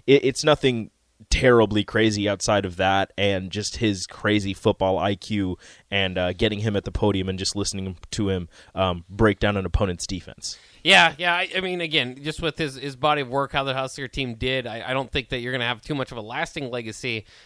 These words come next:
Speaker 2: But I do. I mean, I'll always wonder, not just within his own career, but kind of what things, and, and, and, you know, things would have been crazy, and who knows what kind of the turns would have happened. But if they would have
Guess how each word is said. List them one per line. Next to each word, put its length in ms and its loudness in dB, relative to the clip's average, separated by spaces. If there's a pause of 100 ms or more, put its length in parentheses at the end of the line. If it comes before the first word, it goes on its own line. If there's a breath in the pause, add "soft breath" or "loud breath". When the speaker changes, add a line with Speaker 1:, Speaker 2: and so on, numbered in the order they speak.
(120)
Speaker 2:
But 140 0
I 120 8
do. 220 2
I 80 6
mean, 160 2
I'll 160 4
always 360 0
wonder, 560 -2 (200 soft breath)
not 280 4
just 360 -4
within 360 -2
his 220 -2
own 200 -2
career, 380 -4
but 200 -8
kind 220 -4
of 180 -8
what 240 -2
things, 460 -6 (320 soft breath)
and, 160 -6
and, 340 -8
and, 140 -14
you 80 -6
know, 120 -2
things 260 -8
would 100 -6
have 80 -10
been 260 -8
crazy, 400 -6
and 80 -6
who 80 -4
knows 300 -6
what 160 -8
kind 100 -2
of 60 -6
the 80 -8
turns 340 -6
would 80 -6
have 100 -16
happened. 340 -6
But 100 -4
if 100 -14
they 120 -2
would 180 -2
have 240 -6